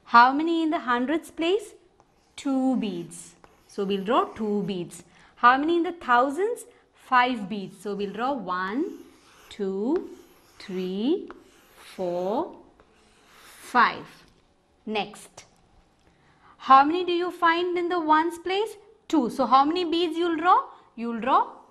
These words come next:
two beads here. How many beads you have to draw in the tens place? You'll have to draw five beads. One, two, three, four,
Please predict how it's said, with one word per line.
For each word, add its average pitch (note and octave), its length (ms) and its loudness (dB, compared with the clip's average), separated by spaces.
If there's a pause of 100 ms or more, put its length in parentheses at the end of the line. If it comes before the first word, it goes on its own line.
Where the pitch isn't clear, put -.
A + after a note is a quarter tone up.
(180)
two D#4 440 0
beads A3 380 -6
here. E3 300 -10 (1200)
How A#3+ 280 2
many D4 160 2
beads D4+ 260 2
you D#4+ 100 0
have D#4+ 200 6
to E4+ 80 -4
draw D#4 280 4
in E4 80 -2
the D#4+ 100 -4
tens D#4+ 420 -2
place? G#4 420 -2
You'll A#3 120 -6
have A3+ 200 2
to B3 100 -6
draw A#3+ 260 -2
five C#4 800 2 (440)
beads. F3 420 -16 (520)
One, F#3 520 -6 (840)
two, G#3+ 600 -6 (680)
three, G#3+ 640 -4 (920)
four, G3 440 -4